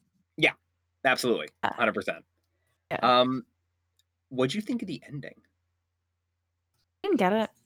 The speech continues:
Speaker 1: 'Cause it's different
Speaker 2: Gotta
Speaker 1: from
Speaker 2: be
Speaker 1: the book.
Speaker 2: I, I, I gotta be real honest,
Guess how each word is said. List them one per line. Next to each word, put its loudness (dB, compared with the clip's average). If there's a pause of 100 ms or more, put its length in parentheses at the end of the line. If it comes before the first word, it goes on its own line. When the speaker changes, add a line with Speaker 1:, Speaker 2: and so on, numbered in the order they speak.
(120)
Speaker 1:
'Cause -14
it's -4
different 2
Speaker 2:
Gotta 2
Speaker 1:
from 2
Speaker 2:
be 0
Speaker 1:
the -12
book. -8 (1040)
Speaker 2:
I, 6 (100)
I, 6
I 6 (180)
gotta 6
be 6
real 8
honest, 6